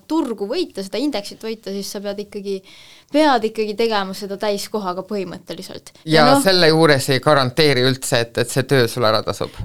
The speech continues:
Speaker 1: Jah, ja see on, võib-olla tuleb sinna hoopis see suur miinus on ju taha, et mis
Speaker 2: Jah.
Speaker 1: see investeeringu tootlus pärast on, et,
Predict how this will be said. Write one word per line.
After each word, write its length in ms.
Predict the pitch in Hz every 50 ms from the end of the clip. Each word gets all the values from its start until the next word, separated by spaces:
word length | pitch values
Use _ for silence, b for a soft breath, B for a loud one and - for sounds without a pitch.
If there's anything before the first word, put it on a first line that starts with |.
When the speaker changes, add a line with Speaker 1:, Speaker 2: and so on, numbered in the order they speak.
| - 247
Speaker 1:
Jah, 180 | 240 233 226 - _
ja 120 | - 233 233
see 160 | 240 262 262 262
on, 100 | 254 240 240 240
võib-olla 400 | 247 247 220 233 233 226 220 220
tuleb 220 | 233 226 220 214 214
sinna 220 | - 226 220 214
hoopis 260 | 208 - 226 214 -
see 140 | 233 208 202 202
suur 300 | - 262 254 247 233 247
miinus 400 | 262 277 277 262 226 190 180 196
on 140 | 185 175 180
ju 60 | -
taha, 260 | 190 190 185 175 170 165
et 140 | - -
mis 100 | 202 190
Speaker 2:
Jah. 140 | - 135 156
Speaker 1:
see 100 | 190 190
investeeringu 560 | 202 202 196 - - 226 214 208 196 196 208
tootlus 380 | 202 240 226 214 214 214 190 -
pärast 380 | - - 208 190 202 202 - -
on, 160 | 226 202 185 -
et, 160 | - B